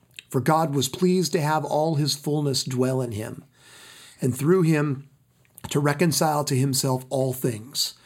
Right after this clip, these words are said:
whether things on earth or things in heaven, by making peace through his blood shed on the cross." Now, I want to draw our attention to the flow here as Paul sketches out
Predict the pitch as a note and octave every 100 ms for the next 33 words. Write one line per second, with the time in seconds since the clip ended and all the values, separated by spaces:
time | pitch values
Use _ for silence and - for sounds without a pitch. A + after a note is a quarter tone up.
0 | - - - _ C3 B2+ B2 D3+ D#3+ C#3
1 | C#3 C#3 D3+ D3+ D3 - - - C3 C#3+
2 | B2+ B2 A2+ A#2 A2+ G#2+ G#2+ _ - -
3 | - - B2+ B2+ B2 B2+ B2 - D#3 B2+
4 | - - B2+ A#2 A2 B2+ A2 G#2 G#2 -
5 | _ _ _ _ - - C3+ A#2 G#2 G2
6 | - G2 - - - - _ _ _ _
7 | _ _ _ - _ - _ _ _ _
8 | _ _ _ - B2+ G#2 B2 F3 F#3 D#3
9 | F3 F3 E3+ C#3 C3+ - D#3 - C#3+ B2+
10 | A#2+ B2+ C3 - - C#3 C3+ C3 B2+ -
11 | B2 G#2+ A2 A2 - - - - - -
12 | - A#2 - D3+ C#3 - C#3+ C3+ B2+ C#3
13 | B2+ B2+